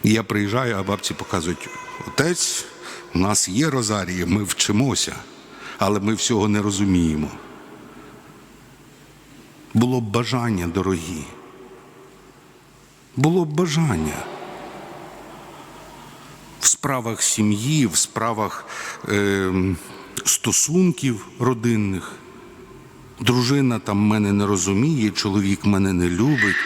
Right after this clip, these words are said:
діти мене не слухаються. Знаєте, в такій ситуації можна тільки сісти і плакати.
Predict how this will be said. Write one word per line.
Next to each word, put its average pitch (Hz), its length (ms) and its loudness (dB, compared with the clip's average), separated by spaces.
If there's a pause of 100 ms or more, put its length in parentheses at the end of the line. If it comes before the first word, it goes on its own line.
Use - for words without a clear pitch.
(400)
діти 120 240 2
мене 101 300 2
не 90 180 0
слухаються. 104 880 0 (200)
Знаєте, 107 340 2
в - 60 -10
такій - 220 -4
ситуації 95 540 0
можна 87 280 2
тільки 80 320 -6
сісти - 360 0
і 80 40 0
плакати. 76 560 -2